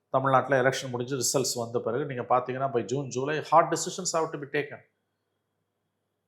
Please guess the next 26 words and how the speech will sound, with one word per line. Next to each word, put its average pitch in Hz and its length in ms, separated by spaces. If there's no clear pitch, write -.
இ 147 160
பி 156 140
பில் 147 220
வந்து 147 280
கடந்த, 143 680
இந்த 135 260
ஆண்டு 151 260
வந்து 143 200
உங்களுக்கு 123 280
வந்து 143 360
டொமஸ்டிக் 139 580
ச-, 127 520
யூசேஜுக்கு 127 340
வந்து 139 180
சிக்ஸ் - 300
பர்சன்ட் 143 240
ஏத்த 135 240
வேண்டியதை 127 340
ஏத்தல. 127 320
கவர்மெண்ட் 135 300
அதை 117 160
அக்செப்ட் 113 480
பண்ணிக்கிச்சு, 101 360
அப்சர்வ் 120 260
பண்ணிக்கிச்சு. 110 440
ஏன்? 135 60